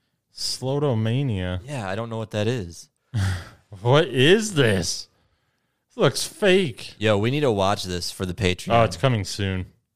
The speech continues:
Speaker 2: Do you wanna
Speaker 1: What,
Speaker 2: watch
Speaker 1: what
Speaker 2: this for the
Speaker 1: is it?
Speaker 2: Patreon?
Speaker 1: The Sloto Star?
Speaker 2: Yeah.
Speaker 1: Apparently it's one minute long.
Speaker 2: Perfect for the Patreon. <laughs> T-, twenty dollar tier. Twenty dollars,
Speaker 1: Yep.
Speaker 2: you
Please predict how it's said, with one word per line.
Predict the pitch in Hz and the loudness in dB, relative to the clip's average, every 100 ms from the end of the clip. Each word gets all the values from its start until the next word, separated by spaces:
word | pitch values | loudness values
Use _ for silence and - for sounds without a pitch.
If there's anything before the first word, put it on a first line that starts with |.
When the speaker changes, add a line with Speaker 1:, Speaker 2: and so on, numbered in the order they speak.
| _ _ _ _ | _ _ _ _
Speaker 2:
Do | 104 | -2
you | 101 | 0
wanna | 117 | 2
Speaker 1:
What, | 117 | 2
Speaker 2:
watch | 180 | 4
Speaker 1:
what | 135 | 2
Speaker 2:
this | 95 | 2
for | 120 | 0
the | |
Speaker 1:
is | 156 110 | 0 0
it? | 90 | -2
Speaker 2:
Patreon? | 98 104 117 131 _ _ _ - | -2 -4 -4 -8 _ _ _ -8
Speaker 1:
The | 104 | -6
Sloto | - 101 127 165 | -2 0 0 0
Star? | 233 233 240 | -2 -2 0
Speaker 2:
Yeah. | 104 170 101 - | 2 2 0 -2
Speaker 1:
Apparently | - 185 | 0 2
it's | 165 | 2
one | 101 120 | 2 2
minute | 127 120 | 4 2
long. | 120 117 104 _ _ _ _ | 2 2 0 _ _ _ _
Speaker 2:
Perfect | - 117 104 87 | 2 2 2 -4
for | - | -4
the | 110 | -4
Patreon. | 107 101 92 95 87 85 - _ _ | 0 0 0 0 0 -2 -8 _ _
<laughs> | _ _ _ | _ _ _
T-, | - 151 | -4 -2
twenty | 120 - 131 | 2 2 2
dollar | 123 120 123 | 4 2 2
tier. | 123 104 98 | 2 0 0
Twenty | 151 147 156 | 2 2 4
dollars, | 151 147 151 151 | 4 6 4 2
Speaker 1:
Yep. | |
Speaker 2:
you | 127 | 0